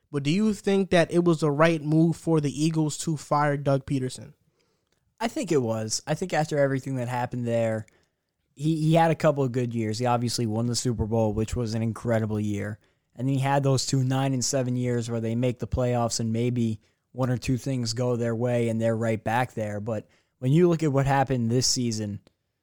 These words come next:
Speaker 2: I know they had a lot of holes in that roster, but especially what happened with Carson Wentz a-, and the way things went south with him. He's such a talented quarterback. And I know coming off of an injury, there were a lot of factors that went into it, but I don't think he did anything to help that relationship.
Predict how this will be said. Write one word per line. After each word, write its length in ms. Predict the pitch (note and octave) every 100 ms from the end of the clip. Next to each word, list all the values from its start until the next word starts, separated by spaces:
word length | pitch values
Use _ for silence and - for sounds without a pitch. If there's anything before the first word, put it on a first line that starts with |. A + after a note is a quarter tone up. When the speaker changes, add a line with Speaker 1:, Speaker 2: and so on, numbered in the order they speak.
| _ _ -
Speaker 2:
I 120 | C3
know 160 | C#3+ C#3+
they 100 | C#3
had 160 | C3+
a 60 | C3
lot 200 | B2+ C3
of 60 |
holes 240 | B2+ C3 B2
in 80 | B2
that 160 | A#2
roster, 460 | A#2 A#2 A2+ A2+ G#2+
but 160 | A2+
especially 520 | A2 - D3+ E3 D#3 C#3
what 140 | B2
happened 260 | B2 A#2+ B2
with 120 | -
Carson 400 | A#2+ A2+ A#2+ G#2+
Wentz 360 | G#2+ G2+ - -
a-, 60 | A2+
and 260 | G#2 A#2
the 80 | A2+
way 240 | A2 B2
things 340 | A#2+ C3+ B2+ A2+
went 160 | A#2+
south 320 | - A#2 A#2 A#2
with 140 | G#2
him. 220 | B2 A2+
He's 160 | A2+ A#2
such 240 | D3 B2+
a 40 | A#2
talented 500 | - B2+ B2 A#2 C#3+ -
quarterback. 640 | B2 A2+ G#2+ G#2 G#2+ - _ _ _ _
And 120 | A#2+
I 80 | A#2+
know 180 | C3 B2+
coming 320 | - C3+ C3
off 200 | B2+ A#2+
of 100 | A#2+
an 100 | A#2+
injury, 560 | B2+ B2 A#2 B2 A#2 - _ -
there 100 | D#3
were 60 |
a 40 | C#3
lot 220 | B2 C#3
of 80 | B2
factors 420 | C3+ B2 C3 A#2
that 100 | A#2+
went 180 | A#2+ B2
into 240 | A#2+ B2+
it, 100 | A2+
but 120 | A2
I 100 | A#2
don't 180 | C#3+ C#3+
think 160 | - B2
he 140 | C3+
did 180 | B2+ B2+
anything 360 | B2 A#2+ B2+ A2
to 80 |
help 240 | G2+ C3 -
that 160 | C3+
relationship. 720 | C3 C3 C3 - B2+ C#3 C3